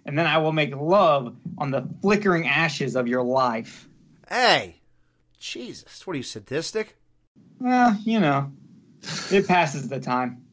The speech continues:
Speaker 2: That sounds kinda hot, though. I'm gonna do that.
Speaker 1: <laughs> How, what would the modern day equivalent of that is just to go on, like, someone's Facebook now?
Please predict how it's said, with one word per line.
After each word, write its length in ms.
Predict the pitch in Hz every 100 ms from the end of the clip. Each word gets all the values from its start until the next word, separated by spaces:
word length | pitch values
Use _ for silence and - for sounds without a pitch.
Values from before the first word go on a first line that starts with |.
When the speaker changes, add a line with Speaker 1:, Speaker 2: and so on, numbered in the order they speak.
| _ - -
Speaker 2:
That 60 | -
sounds 200 | 220 -
kinda 180 | 127 98
hot, 260 | 104 127
though. 80 | 92
I'm 100 | 95
gonna 140 | 117 101
do 120 | 107
that. 1300 | - - _ _ _ - - - - 233 - -
Speaker 1:
<laughs> 1500 | - - - - - - - - 302 359 359 - - 330 254
How, 140 | 247 240
what 180 | 247 294
would 100 | 220
the 80 | 196
modern 300 | 196 208 202
day 160 | 208
equivalent 520 | 175 139 156 156 170
of 60 | 175
that 160 | 180 175
is 100 | 143
just 160 | 143
to 40 | 151
go 160 | 143 143
on, 180 | 143
like, 160 | 143 135
someone's 280 | 151 135 123
Facebook 460 | 143 127 135 139
now? 400 | 156 151 165 160